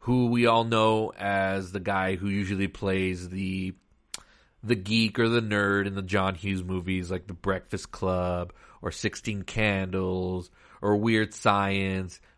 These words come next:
But here, this is, like, the first time Anthony Michael Hall's, like, a little bit older, still playing that teen role. He's a little bit buffer now, but he gets to be the asshole in this movie.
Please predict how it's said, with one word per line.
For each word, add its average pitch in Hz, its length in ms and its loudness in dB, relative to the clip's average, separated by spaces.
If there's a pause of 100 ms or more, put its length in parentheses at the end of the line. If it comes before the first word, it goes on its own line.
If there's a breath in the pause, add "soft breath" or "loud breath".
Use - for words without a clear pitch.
But 92 140 -4
here, 117 320 2
this 117 140 0
is, 120 100 -4
like, 98 120 -2
the 80 120 -10
first 107 340 -6
time 107 180 -2
Anthony 101 280 -4
Michael 101 320 -4
Hall's, 101 240 0
like, 95 100 -4
a 92 60 -8
little 95 240 -2
bit 110 180 -2
older, 107 560 -4 (280 soft breath)
still 120 260 -2
playing 120 320 0
that 104 180 -2
teen 113 260 -4
role. 123 460 0 (240 soft breath)
He's 123 100 -2
a 127 40 4
little 135 160 6
bit 98 240 2
buffer 107 340 4
now, 117 380 2 (640 soft breath)
but 104 80 -2
he 107 40 -4
gets 113 180 -4
to 98 60 -4
be 107 120 -2
the 92 180 -2
asshole 90 480 0
in 87 60 -8
this 87 180 -10
movie. 82 320 -10